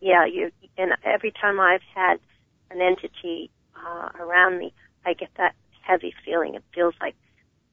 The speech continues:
like weight, literally. It feels like weight on your shoulders. Um, and, uh, I've had several experiences of, of, of that. Um,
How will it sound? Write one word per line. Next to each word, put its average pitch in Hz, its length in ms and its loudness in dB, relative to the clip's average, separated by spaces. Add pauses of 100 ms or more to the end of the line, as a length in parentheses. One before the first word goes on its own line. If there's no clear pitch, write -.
(140)
like 170 240 -2
weight, 226 300 4 (340)
literally. 202 460 -4
It - 80 -18 (100)
feels 185 220 -4
like - 160 -14
weight 170 320 -2 (180)
on 165 160 -12
your - 120 -16 (220)
shoulders. - 420 -4 (760)
Um, 78 360 -4 (680)
and, 165 480 -10
uh, - 140 -8 (180)
I've - 180 -18
had 180 160 2 (720)
several 170 320 2
experiences - 880 -8
of, - 100 -2 (120)
of, 165 160 -10 (160)
of 170 220 0
that. 156 280 0 (880)
Um, - 560 -8